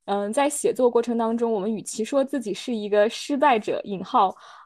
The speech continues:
我，我其实更喜欢用的词是让大家和我们都成为在写作成长之路的永恒的探索者。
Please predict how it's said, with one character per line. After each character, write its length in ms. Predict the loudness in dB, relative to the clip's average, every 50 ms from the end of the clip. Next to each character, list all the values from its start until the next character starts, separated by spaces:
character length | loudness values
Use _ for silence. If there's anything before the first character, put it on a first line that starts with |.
| _ -6
我， 200 | -4 -4 -2 _
我 140 | 4 4 4
其 160 | 4 0 -4
实 100 | -4 -2
更 160 | 0 0 0
喜 200 | 0 -2 -4 -4
欢 140 | -2 0 0
用 120 | 0 0
的 100 | 0 -2
词 280 | -2 -4 -4 -4 -4 -4
是 280 | -2 0 0 0 0 -2 _ _
让 280 | -2 -2 -2 -2 -4 -4
大 140 | -2 0 0
家 220 | 2 2 2 2
和 140 | 2 0 0
我 100 | -2 -2 -4
们 120 | -6 -6 -4
都 140 | -2 -2
成 320 | -2 -4 -6 -6 -6 -4 -2
为 280 | -2 -2 -2 -4 -6 -10 _ _ _ -20 _ _ _ _ _ _ _ _ -2
在 240 | 2 4 4 4 2
写 280 | 0 -2 0 2 2
作 220 | 2 4 2 2 2
成 300 | 0 -2 -6 -4 -2 0
长 200 | 0 0 0 -2
之 180 | -4 -4 -4
路 200 | -2 0 0 0
的 240 | 2 0 0 -2 -4 _
永 200 | -4 -2 -2 -2
恒 300 | -4 -6 -6 -6 -4 -2
的 100 | -2 -2 -2
探 300 | -2 -4 -2 -2 -2 -2
索 240 | -2 0 0 0 0
者。 280 | 0 -2 -4 -4 -6